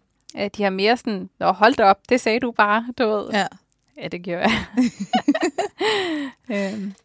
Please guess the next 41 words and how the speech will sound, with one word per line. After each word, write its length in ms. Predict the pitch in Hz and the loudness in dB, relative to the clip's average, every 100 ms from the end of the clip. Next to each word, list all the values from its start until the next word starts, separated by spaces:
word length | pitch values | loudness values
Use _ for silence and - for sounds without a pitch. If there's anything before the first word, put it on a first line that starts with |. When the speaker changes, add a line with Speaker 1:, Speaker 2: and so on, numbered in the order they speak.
| _ | _
Speaker 2:
Har 100 | 220 | 0
det 140 | 220 226 | 2 2
været, 200 | 196 190 - | 0 -2 -6
har 120 | 202 | -4
det 80 | 190 | -2
været 80 | 190 | -2
en 60 | 202 | -4
forløsning 460 | 214 226 - 175 | -2 -2 -4 -8
i 60 | 175 | -8
det, 80 | 190 - - - | -10 -16 -14 -6
at 0 | |
Speaker 1:
M-, 40 | |
Speaker 2:
fortælle 340 | 180 214 196 | -4 -2 -2
om 100 | 165 | -4
det 120 | 170 180 | -6 -6
her? 120 | 214 | 2
Speaker 1:
meget. 380 | 180 139 - 180 - | 2 2 -8 -14 -4
Speaker 2:
Ja. 120 | 202 190 _ | -2 -2 _
Speaker 1:
Rigtig 300 | 214 190 - | -4 -2 -4
meget. 260 | 180 156 160 | -4 -2 0
Og 80 | 180 | 0
jeg 120 | 180 | -2
tror, 220 | - 226 | 0 0
der 160 | - 196 | 0 -2
var 120 | 190 | -4
sådan 200 | 180 208 | -4 -4
lidt, 320 | 196 185 - - _ _ - | -2 -2 -4 -20 _ _ -8
øh, 60 | |
jeg 260 | 185 175 175 | -4 -4 -2
ved 40 | 190 | -4
ikke, 100 | 202 | -4
om 40 | |
man 140 | 196 185 | -4 -4
må 100 | 180 | -6
sige 200 | - 185 | -6 -6
midlife 420 | 180 - 180 175 | -4 0 -2 -2
crisis, 440 | - 170 - 185 | -4 -4 -4 -10
når 80 | 180 | -8
man 140 | 170 | -8
er 60 | 165 | -6
otteogtredive. 680 | 180 175 - 165 160 165 | -6 -8 -8 -8 -8 -8